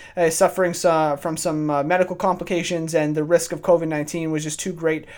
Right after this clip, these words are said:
uh, for him to be there. So I don't think we'll be seeing Ryan Broekhoff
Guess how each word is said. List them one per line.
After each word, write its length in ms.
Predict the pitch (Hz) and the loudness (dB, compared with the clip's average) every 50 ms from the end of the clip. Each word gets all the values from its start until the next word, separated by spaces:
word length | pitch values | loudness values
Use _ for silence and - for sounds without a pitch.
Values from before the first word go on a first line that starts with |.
| - - - - - | -20 -20 -20 -8 -2
uh, 140 | 165 156 151 | 0 0 0
for 300 | 156 - 190 185 175 170 | 0 2 4 4 4 4
him 200 | 180 175 170 165 | 4 2 0 -2
to 100 | - 156 | -4 -6
be 160 | 156 160 156 | -4 -2 0
there. 160 | 147 151 139 | 0 0 0
So 140 | 139 - 147 | 0 0 -2
I 40 | 143 | 0
don't 220 | 156 170 170 170 | 2 2 0 2
think 160 | 185 175 175 | 0 -4 -4
we'll 100 | - 165 | -4 -6
be 140 | 156 160 160 | -6 -6 -6
seeing 300 | 151 - 170 165 156 151 | -4 -4 -4 -4 -4 0
Ryan 260 | 151 151 151 147 147 | 0 0 0 0 0
Broekhoff 460 | 151 156 151 151 170 156 139 135 - | 0 0 0 0 2 0 0 0 -2